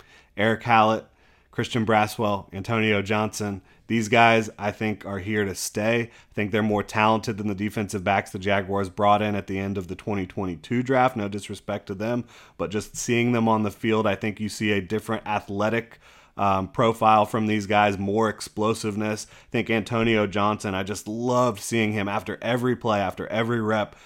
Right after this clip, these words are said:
turning towards Deshae Townsend, turning towards the coaches, and asking for coaching points after every single rep. That's the type of guy you wanna have in your locker room, and I think you saw Eric Hallett and Christian Braswell both do some nice things as well.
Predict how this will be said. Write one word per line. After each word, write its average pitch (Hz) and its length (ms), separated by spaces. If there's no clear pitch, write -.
turning 123 320
towards 120 240
Deshae 110 400
Townsend, 104 460
turning 110 300
towards 110 260
the 101 80
coaches, 101 560
and 101 200
asking 107 500
for 98 160
coaching 101 480
points 90 420
after 95 380
every 101 300
single 92 340
rep. 87 320
That's 104 220
the 120 60
type 107 200
of 101 80
guy 98 160
you 98 160
wanna 95 240
have 92 340
in 98 140
your 95 160
locker 98 420
room, 95 280
and 98 80
I 98 40
think 98 200
you 98 80
saw 101 240
Eric 104 340
Hallett 104 440
and 92 100
Christian 104 380
Braswell 98 500
both 101 200
do 101 120
some 98 220
nice 98 240
things 95 300
as 90 140
well. 98 420